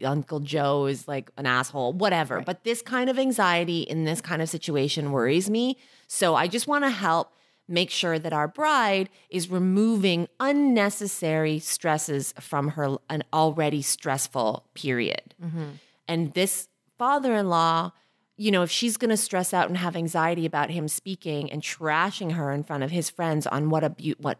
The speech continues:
Speaker 1: is going to be a beautiful day, then no, he shouldn't speak.
Speaker 2: Mm-hmm. Well,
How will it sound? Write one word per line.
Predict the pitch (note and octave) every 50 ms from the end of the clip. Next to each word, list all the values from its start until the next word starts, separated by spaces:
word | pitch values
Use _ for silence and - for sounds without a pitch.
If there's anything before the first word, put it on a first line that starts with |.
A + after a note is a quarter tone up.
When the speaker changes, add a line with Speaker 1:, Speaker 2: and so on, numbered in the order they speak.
| _ -
Speaker 1:
is | D#3+ D#3+ -
going | - D#3+ D3+ D3+
to | C#3+ D3+
be | C#3+ C#3
a | C#3
beautiful | C3+ C#3+ D3+ D3+ D3+ C#3 D3+ -
day, | C#3 D3 C3+ C3+ D3+
then | D#3 E3+ E3+ F#3+ G#3
no, | A3 G3 D3 A#2
he | D3 - E3
shouldn't | D#3 - E3+ C#3+ C#3 -
speak. | - - - D2+ G#2+ - - - - _ _ -
Speaker 2:
Mm-hmm. | F3 F3 F3+ D3+ C#3 D3 - _ - - - - - _
Well, | A3 G#3+ F#3 -